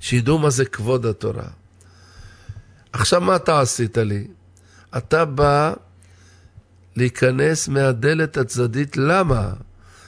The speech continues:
בגלל לכלוך של שטיחים. זאת אומרת שהם יותר חשובים מגדול ישראל, מג-, כבוד התורה. אתה הורס לי את כל החינוך שאני מחדיר בילדות שלי.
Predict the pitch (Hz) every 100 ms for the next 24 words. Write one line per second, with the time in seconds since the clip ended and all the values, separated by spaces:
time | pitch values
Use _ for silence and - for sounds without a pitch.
0 | - 104 120 151 226 254 214 226 156 -
1 | 202 208 202 - 202 - - 180 185 185
2 | 123 - _ _ _ - - - - 139
3 | - 175 202 214 175 - 147 170 196 180
4 | 143 - - 220 - - 170 147 160 151
5 | 175 233 294 - _ _ _ - 151 175
6 | 139 135 220 254 170 - - - - -
7 | - _ - - - - - 143 139 -
8 | - - 151 233 - - 240 233 202 147
9 | - _ _ _ - - - 151 185 180
10 | 208 220 196 196 - - 359 - 208 -
11 | - 180 151 139 127 110 123 120 117 117
12 | 120 110 - 104